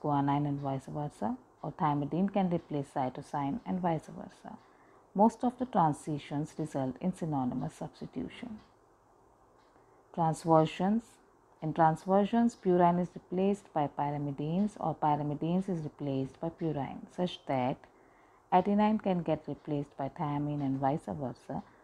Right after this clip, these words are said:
or guanine can get replaced by cytosine and vice versa, or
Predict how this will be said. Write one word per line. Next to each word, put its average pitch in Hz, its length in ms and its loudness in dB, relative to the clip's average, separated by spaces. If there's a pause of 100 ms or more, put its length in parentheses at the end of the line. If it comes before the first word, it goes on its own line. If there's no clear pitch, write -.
(260)
or 151 200 4
guanine 208 540 6
can 165 140 0
get 143 240 -2 (100)
replaced 165 480 -4
by 147 80 -4
cytosine 156 840 -4
and 185 160 -2
vice 180 280 2
versa, 135 480 -12 (440)
or 175 200 4